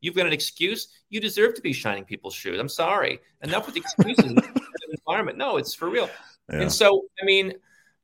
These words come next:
Speaker 1: um, if we have a quantifiable, quantifiable index, like, "I wanna lower my taxes," well, you can go somewhere else and do that, for sure. Even
Speaker 2: Mm-hmm.
Speaker 1: if you're an American with worldwide taxation on your passport, you can do that. Otherwise, let's define what your issue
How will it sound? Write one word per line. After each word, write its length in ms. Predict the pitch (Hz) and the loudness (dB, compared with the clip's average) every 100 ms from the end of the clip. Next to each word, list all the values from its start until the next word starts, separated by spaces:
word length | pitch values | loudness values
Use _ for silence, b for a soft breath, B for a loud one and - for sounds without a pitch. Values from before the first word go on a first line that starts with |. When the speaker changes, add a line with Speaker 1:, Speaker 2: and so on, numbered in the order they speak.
| - | -4
Speaker 1:
um, 560 | 160 165 160 151 160 - _ _ _ _ _ - | 2 4 2 -2 -8 -16 _ _ _ _ _ -4
if 120 | 139 | 0
we 60 | 233 | 2
have 80 | |
a 60 | 226 | 2
quantifiable, 800 | - 190 190 208 175 151 135 - | 0 2 4 4 4 2 -2 -4
quantifiable 680 | - 190 185 180 151 131 127 | 0 2 2 4 2 2 2
index, 520 | 131 107 73 - - _ | 2 2 0 -4 -14 _
like, 380 | 113 113 107 - _ | 2 2 2 -2 _
"I 80 | 117 | 4
wanna 160 | 127 123 | 4 4
lower 160 | 113 | 2
my 120 | 104 101 | 2 0
taxes," 420 | 101 92 - - | 0 -2 -2 -6
well, 100 | 117 | -6
you 80 | 220 | -4
can 100 | 180 | 0
go 120 | 110 | 0
somewhere 280 | - 104 98 | 0 -2 -2
else 140 | 156 | -2
and 80 | 107 | -6
do 100 | - | -6
that, 280 | 85 - - _ _ _ | -4 -6 -8 _ _ _
for 100 | 254 | -12
sure. 340 | 349 339 - _ _ - | -10 -10 -12 _ _ -8
Even 100 | 226 | -4
Speaker 2:
Mm-hmm. 40 | 233 | -2
Speaker 1:
if 80 | |
you're 80 | 208 | 0
an 40 | 175 | 2
American 400 | 131 131 131 139 | 4 4 2 -2
with 100 | 120 | -4
worldwide 380 | 120 120 113 110 | -2 2 4 4
taxation 540 | 107 104 104 98 - | 0 0 -2 -4 -6
on 80 | 95 | -10
your 80 | 92 | -10
passport, 500 | - 90 - 85 - | -6 -6 -6 -10 -6
you 120 | 110 | -6
can 300 | 117 107 101 | -6 -6 -6
do 160 | 95 90 | -6 -6
that. 280 | - - - b b b b | -4 -6 -8 b b b b
Otherwise, 480 | 196 220 156 104 101 - | 6 8 8 6 2 2
let's 220 | 139 - | 2 2
define 400 | 165 - 113 110 | -4 0 2 2
what 140 | 110 | 0
your 140 | 110 104 | -4 -6
issue 260 | 101 - | -6 -8